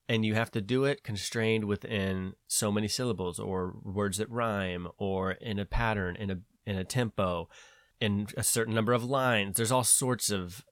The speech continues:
types of poetry. And the rules are the rules. And you could give that easily to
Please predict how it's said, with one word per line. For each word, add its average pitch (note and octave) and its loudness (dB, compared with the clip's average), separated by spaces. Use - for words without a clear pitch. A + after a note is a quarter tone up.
types A2+ 0
of F#2 -6
poetry. G#2+ 0
And A#2+ 2
the A#2 2
rules B2+ 4
are A#2+ 4
the C3 -4
rules. G#2 -6
And A#2+ 2
you A#2 0
could G#2+ -4
give G#2+ 2
that G#2 0
easily G#2 0
to G2 0